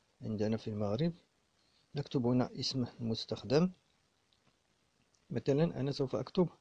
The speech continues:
إلكترو المص-، المصطفى. هاد ال-، فعلًا هذا الاسم ليس اسم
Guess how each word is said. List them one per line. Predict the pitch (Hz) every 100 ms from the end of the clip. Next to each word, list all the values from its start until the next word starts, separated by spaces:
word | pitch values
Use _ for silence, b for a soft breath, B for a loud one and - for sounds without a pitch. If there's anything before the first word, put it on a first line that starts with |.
| _ _ _ _ _ _ _ _ _ _
إلكترو | 117 123 - 117 135 - _ _ _ _ _ _ _ _ _ _ _ _ _ _ _ _
المص-، | 120 120 117 110 113 117 - - - - _
المصطفى. | 127 165 175 170 - - 127 120 139 - - 120 - 123 156 - _ _ _ _ _ _ _ _ _ - 120
هاد | 123
ال-، | - -
فعلًا | 151 120 135
هذا | 127 117
الاسم | 131 - 127
ليس | 123 95 120 127 -
اسم | 104 120 - 120